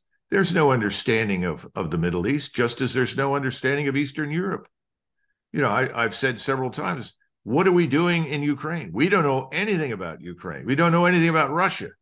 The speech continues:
Now, cer-, certainly some of us do, but the broader population doesn't. And again, they look at what's happening in Israel and say, "Well, it's these Arabs again. We just have to help them defeat these people." But it's not that simple.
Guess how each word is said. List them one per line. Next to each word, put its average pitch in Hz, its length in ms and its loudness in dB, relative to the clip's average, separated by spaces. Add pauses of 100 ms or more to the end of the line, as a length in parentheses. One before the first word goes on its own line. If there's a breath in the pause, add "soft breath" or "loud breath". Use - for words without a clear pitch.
(240)
Now, 143 200 -2
cer-, - 340 -8
certainly 113 380 -4
some 170 220 0
of 165 100 -2
us 98 180 -8
do, 85 240 -12 (380 soft breath)
but 190 120 0
the 170 80 2
broader 143 300 6
population 151 640 0
doesn't. 175 380 -4 (360)
And 175 140 2
again, 165 320 2
they 147 140 6
look 147 200 2
at 135 140 -4 (100)
what's 131 260 -4
happening 135 340 0
in 120 80 -4
Israel 127 260 -2
and 101 100 -6
say, 113 140 -4
"Well, 147 220 0
it's 104 120 -10
these 113 220 -8
Arabs 123 340 0
again. 107 480 -6 (560)
We 127 160 2
just 131 220 2
have 127 180 2
to 110 80 -4
help 127 260 -2
them 117 160 -6
defeat 165 360 -6
these 76 240 -8
people." - 420 -12 (680)
But 104 120 0
it's - 180 -6
not 80 160 -4
that 76 180 -4
simple. 87 460 -4